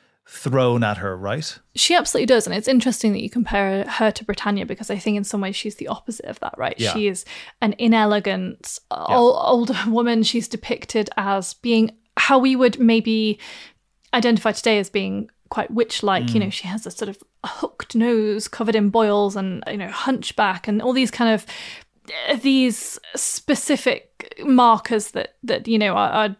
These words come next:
Speaker 2: are sort of legible to us today as, as being folkloric and kind of cruel, really.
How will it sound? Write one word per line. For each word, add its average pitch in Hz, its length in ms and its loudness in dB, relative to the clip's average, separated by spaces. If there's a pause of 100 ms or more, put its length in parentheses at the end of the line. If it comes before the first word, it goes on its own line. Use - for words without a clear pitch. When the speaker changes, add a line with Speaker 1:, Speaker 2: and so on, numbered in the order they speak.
Speaker 2:
are 208 240 0
sort - 180 -4
of 214 100 -2
legible 208 440 0
to - 140 -6
us - 140 -6
today 190 300 -2
as, 185 260 -4
as - 180 -8
being 196 380 -4
folkloric 220 840 -6 (400)
and 208 340 -4 (140)
kind - 140 -10
of 214 120 -12
cruel, 254 400 0
really. - 380 -8